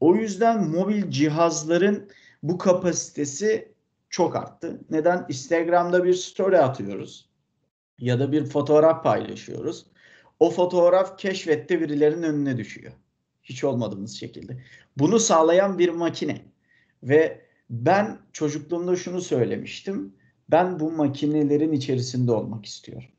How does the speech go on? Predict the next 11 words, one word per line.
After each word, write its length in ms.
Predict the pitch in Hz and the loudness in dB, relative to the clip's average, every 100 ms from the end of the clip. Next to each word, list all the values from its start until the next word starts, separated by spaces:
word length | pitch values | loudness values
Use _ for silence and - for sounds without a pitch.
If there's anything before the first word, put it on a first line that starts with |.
| _ _ _ _ _ _ _ _ _ | _ _ _ _ _ _ _ _ _
Eğer 300 | 127 156 170 | 4 6 6
ben 80 | 160 | 4
o 100 | 165 | 4
makinenin 480 | 165 131 151 147 147 | -2 -2 -2 -2 -2
içerisinde 680 | 139 156 147 147 147 147 156 | -2 -4 -4 -6 -6 -2 0
olursam 520 | 175 202 190 160 170 | 0 -4 -4 -6 2
herkesten 640 | 170 175 180 156 170 175 | 2 4 2 2 0 4
daha 240 | 165 175 156 | 6 6 4
hızlı 220 | 131 117 | -2 -4
haberdar 580 | 113 107 101 104 98 87 | -4 -6 -8 -12 -14 -16
olabilirim. 480 | 76 65 60 - | -18 -18 -20 -20